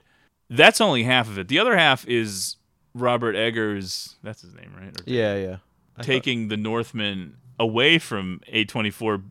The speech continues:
Speaker 1: Not that he took it away, because it obviously wasn't a big hit, but part of what he was saying was that he would have more freedom outside of A twenty-four, which is sort of confirming some theories that people have had that they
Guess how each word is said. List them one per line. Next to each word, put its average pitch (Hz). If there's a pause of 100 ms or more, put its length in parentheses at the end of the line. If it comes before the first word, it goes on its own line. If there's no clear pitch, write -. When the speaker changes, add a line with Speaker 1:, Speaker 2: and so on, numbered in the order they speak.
(180)
Speaker 1:
Not 226
that 214
he 147
took 160
it 135
away, 131
because 117
it 113
obviously 101
wasn't 95
a 87
big 82
hit, 104
but 107 (580)
part 180
of 156
what 143
he 143
was 113
saying 139
was 101
that 104
he 117
would 110
have 113
more 104 (180)
freedom 107
outside 120
of 113
A 113
twenty-four, 120
which 117
is 113
sort 190
of 147
confirming 120 (580)
some -
theories 127
that 104
people 107
have 98
had 117
that 98
they 107